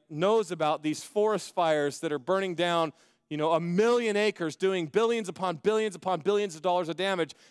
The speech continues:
And it starts with some goofball that just flicks a cigarette on the I five. And things just start burning, and it just takes a little bit to do massive damage. James is saying this on a very personal level. Someone said something that I,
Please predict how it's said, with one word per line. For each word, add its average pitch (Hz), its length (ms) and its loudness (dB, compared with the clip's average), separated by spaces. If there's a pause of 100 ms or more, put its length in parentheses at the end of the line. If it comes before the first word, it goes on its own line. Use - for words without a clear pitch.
And 185 80 0
it 185 140 0
starts 226 400 0
with 202 120 -2
some 208 280 0
goofball 202 500 0
that 180 80 -2
just 185 260 -6
flicks 226 280 0
a 170 60 -6
cigarette 196 600 2
on 175 140 2
the 170 120 -2
I 190 200 2
five. 180 460 2 (1300)
And 151 160 -6
things 190 240 0
just 180 240 -6
start 165 400 -2
burning, 190 480 2
and 135 100 -4
it 151 120 -2
just 175 180 -6
takes 170 200 -6
a 156 60 -2
little 185 280 0
bit 160 320 0
to 156 80 -10
do 139 160 -6
massive 139 480 -4
damage. 143 380 -4 (300)
James 165 220 -2
is 160 140 -4
saying 190 300 -2
this 139 300 -2
on 135 140 -4
a 127 40 -4
very 214 420 0
personal 175 420 -4
level. 135 300 0
Someone 175 300 -10
said 180 180 -2
something 170 300 -4
that 151 120 0
I, 139 140 0